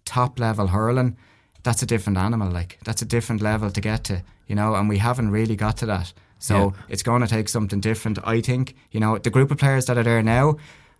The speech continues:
Speaker 1: a lot of time for them, uh, a lot of good hurlers, didn't do themselves justice, I wouldn't think, the last couple of games. You know, I wouldn't be writing them off as in they can't go on a potential run and, you know, do something. But I'm just for something sustainable to be built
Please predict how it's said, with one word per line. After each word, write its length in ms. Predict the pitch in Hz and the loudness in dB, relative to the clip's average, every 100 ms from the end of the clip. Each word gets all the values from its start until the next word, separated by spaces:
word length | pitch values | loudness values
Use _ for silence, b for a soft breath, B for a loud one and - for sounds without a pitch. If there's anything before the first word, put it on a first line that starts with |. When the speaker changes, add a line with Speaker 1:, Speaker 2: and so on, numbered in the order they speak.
| _ | _
Speaker 1:
a 60 | 117 | 0
lot 160 | 113 | 2
of 60 | 110 | 2
time 280 | 117 113 131 | 2 4 2
for 120 | 147 | 2
them, 180 | 156 147 | 2 2
uh, 200 | - 107 | 0 -4
a 60 | 82 | -4
lot 220 | 107 123 | 0 2
of 40 | 131 | 2
good 140 | 117 | 2
hurlers, 520 | 104 113 123 127 - - _ _ - | 2 2 2 2 -2 -6 _ _ 0
didn't 220 | 127 135 | 2 4
do 120 | 123 | 4
themselves 380 | 117 104 117 104 | 2 2 2 0
justice, 420 | 120 120 - 120 | 0 0 0 -2
I 60 | 113 | 0
wouldn't 240 | 117 113 | 0 0
think, 180 | 117 120 | 2 0
the 80 | 117 | 0
last 220 | 120 117 | 0 0
couple 160 | 117 107 | -4 -2
of 80 | 107 | 0
games. 400 | 113 113 117 - b b b b b _ | 2 2 0 -2 b b b b b _
You 100 | 131 | 2
know, 260 | 113 98 98 - - _ _ _ - _ _ | 4 2 -2 -16 -20 _ _ _ -20 _ _
I 140 | - 131 | 0 4
wouldn't 260 | 135 143 | 6 4
be 60 | 123 | 6
writing 320 | 120 120 117 | 6 4 4
them 180 | 113 113 | 2 4
off 280 | 117 113 101 | 4 4 2
as 120 | 110 | 0
in 120 | 110 | 2
they 100 | 107 | 0
can't 300 | 98 120 120 | 0 -2 0
go 100 | 117 | 0
on 140 | 113 | 0
a 40 | 107 | -2
potential 460 | - 117 113 107 | 0 0 2 0
run 400 | 101 107 110 110 98 b b | 0 2 2 0 -2 b b
and, 360 | - 101 101 - | 0 2 2 0
you 80 | 131 | -2
know, 140 | 107 | 0
do 220 | 95 120 | 2 2
something. 420 | 143 131 113 95 90 b b b - | 2 0 0 -2 -4 b b b 0
But 240 | 117 104 98 | 2 2 -4
I'm 140 | 110 | -4
just 240 | 110 131 - | 0 0 0
for 100 | 117 | -2
something 380 | - 139 139 120 | 0 -2 -2 -2
sustainable 720 | - 107 113 117 127 120 101 | -2 0 2 2 2 0 -2
to 80 | |
be 80 | 107 | -2
built 400 | 101 110 104 95 | 0 0 0 -4